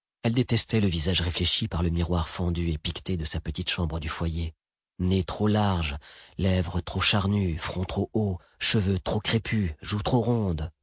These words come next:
yeux trop noirs, air trop triste. Le souffle court, les jambes cotonneuses, Léonie jeta un coup d'œil en arrière. Elle n'aurait pas dû sortir du foyer d'accueil.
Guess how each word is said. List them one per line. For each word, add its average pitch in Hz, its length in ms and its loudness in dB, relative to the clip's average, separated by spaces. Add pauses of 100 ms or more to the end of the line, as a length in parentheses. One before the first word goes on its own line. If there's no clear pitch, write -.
(180)
yeux 110 200 2
trop - 200 2
noirs, 117 580 2
air 117 180 0
trop 131 140 2
triste. - 540 0 (1040)
Le 117 100 4
souffle - 360 2
court, 90 520 -4 (300)
les 107 80 2
jambes 113 220 2
cotonneuses, 80 720 0 (340)
Léonie 131 400 4
jeta 135 320 2
un 127 80 0
coup - 160 -6
d'œil 113 220 2
en 101 100 2
arrière. 71 560 -2 (1080)
Elle 107 120 4
n'aurait 98 220 2
pas 87 120 2
dû 78 120 -4
sortir - 360 -2
du 71 80 -6
foyer 69 220 -4
d'accueil. - 480 -10